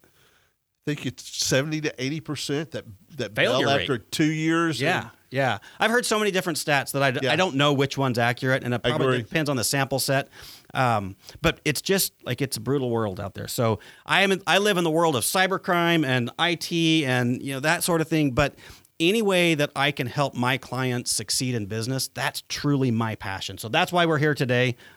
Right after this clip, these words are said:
Speaker 2: Again, thank you for being here. Uh, we're gonna talk about, again, very unexpected topic. I did not go to the chamber event thinking I was gonna learn anything about websites. I, I, so I do, my,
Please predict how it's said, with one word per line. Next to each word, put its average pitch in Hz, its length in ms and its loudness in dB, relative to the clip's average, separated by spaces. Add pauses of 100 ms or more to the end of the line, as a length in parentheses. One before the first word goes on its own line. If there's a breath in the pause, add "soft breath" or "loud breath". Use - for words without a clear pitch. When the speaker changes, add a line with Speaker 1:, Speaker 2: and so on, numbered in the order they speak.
Speaker 2:
Again, 127 320 0
thank 180 280 0
you 185 60 0
for 170 140 -2
being 160 280 2
here. 151 340 2 (340 loud breath)
Uh, 139 260 2
we're 190 280 2
gonna 240 140 0
talk 208 280 0
about, 180 380 0
again, 120 300 -6
very 202 300 -2
unexpected 180 540 0
topic. 151 440 -2 (160)
I 120 60 -6
did 139 160 -2
not 185 180 -2
go 156 120 0
to 165 60 0
the 165 60 -4
chamber 151 320 0
event 131 280 0
thinking 135 280 -2
I 127 40 0
was 120 100 0
gonna 120 180 -2
learn 127 320 -2 (120)
anything 156 340 0
about 139 260 -2
websites. 127 600 -8 (480 soft breath)
I, 143 240 2 (120)
I, 127 160 2 (520)
so 170 220 0
I 147 160 2
do, 165 200 -2
my, 139 220 0